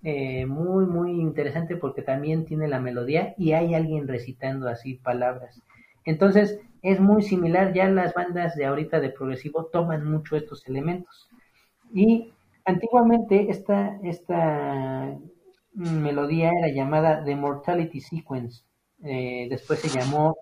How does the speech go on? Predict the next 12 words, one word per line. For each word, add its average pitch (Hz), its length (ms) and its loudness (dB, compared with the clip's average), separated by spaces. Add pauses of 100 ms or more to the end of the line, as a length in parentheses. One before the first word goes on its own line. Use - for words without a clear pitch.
(100)
The 139 80 -8 (100)
Religion 143 520 -2
Song 170 420 -2 (140)
y 156 100 -8
después 160 640 0 (280)
hasta - 220 -6
se 147 180 -2
mandó 151 640 -2
llamar 165 640 2
Ecclesiastes. 165 880 -2 (560)
¿Por 214 200 8
qué? 226 380 4